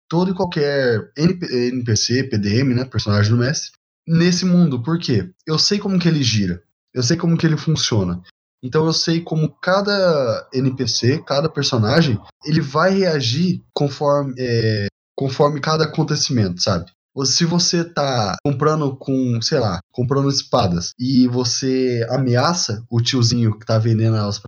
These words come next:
você, a reação dele pode até ser meio que surpreendente no seu ponto de vista, no sentido que ele já pode tá preparado sobre isso, porque ele,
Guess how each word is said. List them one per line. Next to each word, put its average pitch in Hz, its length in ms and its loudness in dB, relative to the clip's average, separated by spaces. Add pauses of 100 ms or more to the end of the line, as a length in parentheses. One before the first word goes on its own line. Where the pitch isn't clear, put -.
você, 160 400 0 (160)
a 156 120 0
reação 175 480 0
dele 165 280 0
pode 151 400 -2
até 175 360 0
ser 165 760 -4 (640)
meio 175 260 0
que 180 60 -6
surpreendente 180 1120 -2 (100)
no 147 120 -2
seu 175 180 -2
ponto 185 220 -2
de 202 80 0
vista, 139 340 -2 (160)
no 131 80 0
sentido 165 480 0
que 160 180 -2
ele 127 240 0
já 131 120 0
pode 131 280 -2
tá 147 140 -2
preparado 160 800 -2 (320)
sobre 151 220 2
isso, 117 440 -2
porque 110 260 -2
ele, 120 320 0